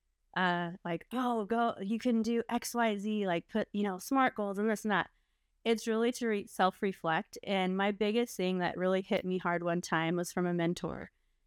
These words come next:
And they said, "Get a picture of yourself when you were, like, three or four, you know, or five or whatever, whatever the youngest picture is that you can remember-ish, you know, some things and stuff and just,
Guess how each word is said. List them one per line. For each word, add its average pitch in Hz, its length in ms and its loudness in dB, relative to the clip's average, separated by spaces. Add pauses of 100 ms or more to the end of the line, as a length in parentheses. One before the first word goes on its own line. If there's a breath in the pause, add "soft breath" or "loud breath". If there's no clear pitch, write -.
And 190 100 0
they 190 80 2
said, 175 640 -2
"Get 208 340 0 (140)
a 254 120 2
picture - 420 0
of 185 180 2
yourself 190 560 0
when 180 180 2
you 175 100 0
were, 175 140 2
like, 165 240 -2
three 226 320 0
or 277 100 2
four, 165 500 -2 (180)
you 190 100 0
know, 175 260 0
or 170 120 0
five 170 400 -2
or 180 60 -2
whatever, 175 360 -2 (100)
whatever 202 540 0
the 202 140 -2
youngest 180 400 -2
picture - 260 -4
is 175 160 -2
that 180 180 2 (440)
you 220 120 -2
can 240 140 -2
remember-ish, 208 1200 0 (100)
you 208 60 0
know, 196 180 4
some 202 220 -2
things 190 460 -2
and 202 120 -2
stuff 190 340 0
and 185 100 0
just, 185 300 -4